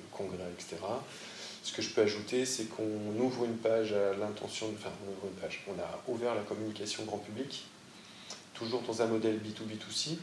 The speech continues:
c'est-à-dire que la communication qu'on émet peut être utilisée par les cliniques vétérinaires sur Instagram et sur Facebook. Donc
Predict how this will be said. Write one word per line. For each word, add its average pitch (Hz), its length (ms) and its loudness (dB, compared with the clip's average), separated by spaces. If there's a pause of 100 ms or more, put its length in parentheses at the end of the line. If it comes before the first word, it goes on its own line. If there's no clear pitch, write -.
c'est-à-dire 107 280 -2
que 110 100 -2
la 107 40 0
communication 107 680 -4
qu'on - 180 -6
émet 104 320 -4 (140)
peut 98 160 2
être - 180 -4
utilisée 104 440 -4
par - 180 -4
les 95 60 -4
cliniques 98 300 -8
vétérinaires 95 560 -2 (560)
sur - 280 2 (180)
Instagram 117 640 4
et - 320 -4
sur 101 220 0
Facebook. - 640 -4 (240)
Donc - 80 -6